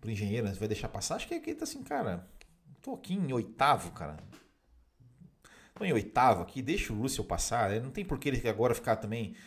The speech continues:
É, eu até achei que, no, que, que, que, que depois, né, que com o anúncio do Hamilton indo pra Ferrari, que, é, que, que a relação dele com o Russell, assim, né, aquela, aquela faísca que os dois trocavam, né,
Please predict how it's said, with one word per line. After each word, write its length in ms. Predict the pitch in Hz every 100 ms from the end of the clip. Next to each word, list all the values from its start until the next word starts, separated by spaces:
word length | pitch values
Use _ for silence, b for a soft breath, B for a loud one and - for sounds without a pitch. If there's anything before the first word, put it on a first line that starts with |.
| B B B
É, 180 | 95 120
eu 80 | 151
até 160 | 190
achei 240 | - - 180
que, 100 | 143
no, 80 |
que, 320 | - - 123 98
que, 360 | - 117 95 B B B B B _ -
que, 140 | 139
que 140 | - 101
depois, 440 | 113 - 151 151
né, 160 | 117 110 - -
que 260 | 110 98 - _ _ _ _ - _ -
com 120 | -
o 40 |
anúncio 340 | 107 143 170 131
do 100 | 101
Hamilton 300 | 120 120 113
indo 160 | 107
pra 120 | 104 101
Ferrari, 360 | 101 117 113
que, 140 | - 107
é, 80 | -
que, 220 | - -
que 180 | - 104
a 20 |
relação 520 | 143 107 - 151 143
dele 220 | 123 135
com 160 | 131 107
o 100 | 107
Russell, 240 | 139 -
assim, 240 | - - 117
né, 100 | 107
aquela, 260 | 107 95
aquela 200 | 90 110
faísca 500 | - 113 113 156 -
que 120 | 92
os 80 | 101
dois 160 | 113 -
trocavam, 640 | - - 110 120 92 87
né, 260 | 107 107